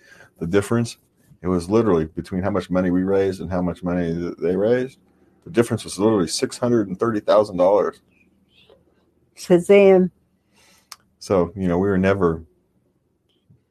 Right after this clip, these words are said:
Speaker 2: We were never even close. <laughs> That's what he talks about.
Speaker 1: We could suck all of our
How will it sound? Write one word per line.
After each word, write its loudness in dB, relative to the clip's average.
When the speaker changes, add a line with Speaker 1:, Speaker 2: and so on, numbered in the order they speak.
Speaker 2:
We -2
were 8
never 4
even -10
close. -20
<laughs> -12
That's -12
what -6
he -10
talks -18
about. -12
Speaker 1:
We -6
could 0
suck -2
all -4
of -6
our -4